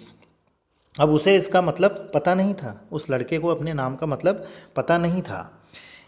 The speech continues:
"If he knew its meaning," यदि वह अपने नाम का अर्थ समझता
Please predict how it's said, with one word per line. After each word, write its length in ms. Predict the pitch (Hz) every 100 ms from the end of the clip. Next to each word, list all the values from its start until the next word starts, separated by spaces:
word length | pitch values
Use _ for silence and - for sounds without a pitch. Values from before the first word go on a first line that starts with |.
| -
"If 120 | 220
he 180 | 220 220
knew 260 | 196 196 147 - - - -
its 180 | 170 -
meaning," 320 | 147 143 151 95 - -
यदि 260 | 127 156 202
वह 280 | 180 190 196 - - 139
अपने 280 | - 165
नाम 260 | 156 143 151
का 180 | 151 139
अर्थ 180 | 139 147
समझता 760 | 123 120 - 135 95 -